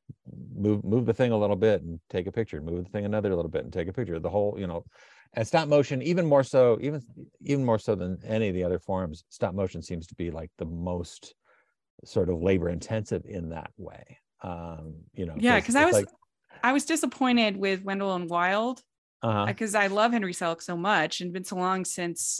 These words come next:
Speaker 2: uh, we had a movie from him, but I felt like it looked too smooth. It didn't look, I don't know, I f-, it,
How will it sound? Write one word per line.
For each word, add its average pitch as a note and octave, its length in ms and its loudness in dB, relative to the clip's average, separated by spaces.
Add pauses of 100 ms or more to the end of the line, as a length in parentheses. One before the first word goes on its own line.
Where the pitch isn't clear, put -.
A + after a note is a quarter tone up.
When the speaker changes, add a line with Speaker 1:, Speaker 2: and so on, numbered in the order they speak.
Speaker 2:
uh, E3+ 300 0
we E3+ 180 -4
had E3 400 -2 (540)
a F3 120 0
movie A#3+ 260 0
from F#3 180 -4
him, F3 240 0
but - 180 -2
I G3 60 -2
felt D4 280 -2
like C#4+ 180 0
it C4 120 -2
looked - 480 -8
too C4+ 360 -4
smooth. B3 640 0
It F3 100 -4
didn't A#3 260 -2
look, A#3 300 -2 (680)
I A3 60 -6
don't D#4+ 140 2
know, C#4 120 6
I E3 100 6
f-, - 160 -8 (240)
it, G#3+ 200 -2